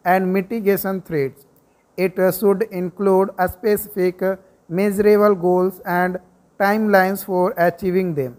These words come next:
है ना। कई सारे timelines है, जिस, मतलब, टाइमलाइंस का मतलब एक डेट ल-, बना देते हैं, timing दे देते हैं कि भाई अठारह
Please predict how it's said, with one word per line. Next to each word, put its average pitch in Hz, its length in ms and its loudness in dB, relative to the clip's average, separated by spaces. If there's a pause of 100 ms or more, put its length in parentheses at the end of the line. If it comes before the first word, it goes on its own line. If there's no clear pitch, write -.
(400)
है 196 60 -6
ना। 214 120 2
कई 202 260 2
सारे 202 300 4
timelines 185 640 -2
है, 190 240 2
जिस, 165 240 -10 (560)
मतलब, 226 260 0
टाइमलाइंस 220 580 0
का 214 100 -6
मतलब 214 320 0
एक 214 200 0 (340)
डेट 220 560 6 (200)
ल-, 190 360 -2
बना 190 300 4
देते 185 240 -4
हैं, 185 120 -2
timing 190 380 -4
दे 185 120 0
देते 180 240 -6
हैं 185 220 -4 (300)
कि 180 80 -4
भाई 196 280 6 (160)
अठारह 185 540 4